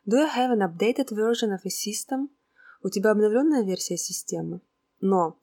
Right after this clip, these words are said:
it's an update of an old movie. Это новая версия старого фильма. А, сложность запоминания этих слов, наверное, заключается в том, что, э, в роли существительного и в роли глагола эти слова означают, э,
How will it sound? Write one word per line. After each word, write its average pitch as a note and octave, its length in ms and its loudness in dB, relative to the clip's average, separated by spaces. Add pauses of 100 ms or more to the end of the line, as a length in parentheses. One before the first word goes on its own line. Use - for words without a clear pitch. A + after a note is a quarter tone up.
(380)
it's G3+ 160 0
an G3 120 2
update G3+ 520 0
of F#3 140 0
an F#3 140 0
old G3+ 280 -4
movie. E3+ 440 -4 (640)
Это F#3+ 200 -2
новая F#3 400 2
версия F#3+ 460 -2
старого F#3+ 480 -2
фильма. E3 500 -10 (1300)
А, F#3 200 -6
сложность B3+ 440 4
запоминания A#3 540 2
этих G#3 220 -4
слов, C#4 240 0
наверное, A3+ 320 0
заключается G3+ 540 -4
в G3+ 80 -10
том, C4+ 240 -2
что, G3+ 340 -4
э, - 20 -4 (360)
в F#3 200 -2
роли A3 180 2
существительного G#3 760 0
и F#3 40 -6
в F#3 40 -6
роли G3+ 200 -2
глагола G3+ 460 -2
эти G#3 140 -4
слова A#3 560 -2
означают, A3 840 -2
э, F3 260 -12